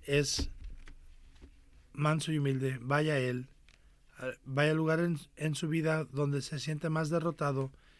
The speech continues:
Él está allí. Él vive allí, ah, justo allí.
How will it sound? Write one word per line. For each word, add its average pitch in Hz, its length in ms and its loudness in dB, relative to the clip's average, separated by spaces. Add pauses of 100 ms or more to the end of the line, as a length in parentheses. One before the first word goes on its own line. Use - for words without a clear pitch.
(380)
Él 156 240 4
está 151 220 0
allí. 135 380 0 (160)
Él 147 180 2
vive 147 260 4
allí, 127 320 -2 (500)
ah, - 140 -12
justo 165 320 -2
allí. 127 300 -2